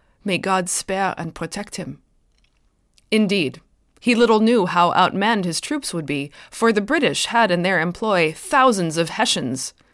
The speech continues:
"Your countrymen," Broadhead added pointedly. "I, sir, am an American,"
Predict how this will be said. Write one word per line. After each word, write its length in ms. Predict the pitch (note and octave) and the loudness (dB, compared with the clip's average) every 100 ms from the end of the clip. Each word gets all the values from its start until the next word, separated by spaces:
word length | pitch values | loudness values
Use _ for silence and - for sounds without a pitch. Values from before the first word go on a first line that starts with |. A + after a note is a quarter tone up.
| _ _ _ | _ _ _
"Your 560 | E3 F#3+ A3 B2+ - - | -4 0 2 0 -4 -12
countrymen," 640 | - G#3+ G#3+ D3 C#3+ C3 C3 _ _ - | -6 -6 -4 -6 -6 -8 -10 _ _ -2
Broadhead 440 | F#3+ E3 E3 D#3 | 2 2 2 -2
added 300 | - E3 D3+ | 0 -2 -2
pointedly. 580 | - F3 F3+ F3 F3+ G3+ - _ _ _ _ _ _ _ _ _ - | -6 -6 -6 -6 -6 -6 -14 _ _ _ _ _ _ _ _ _ -6
"I, 400 | D#4 D#4+ E3 - _ | -4 -4 -6 -12 _
sir, 460 | - F#3+ - - - _ _ | -8 -6 -8 -12 -18 _ _
am 180 | - G#3 | -8 -4
an 120 | F3+ | -2
American," 680 | A3 B3 F3+ D#3 E3 C#3+ | 2 2 2 0 -4 -8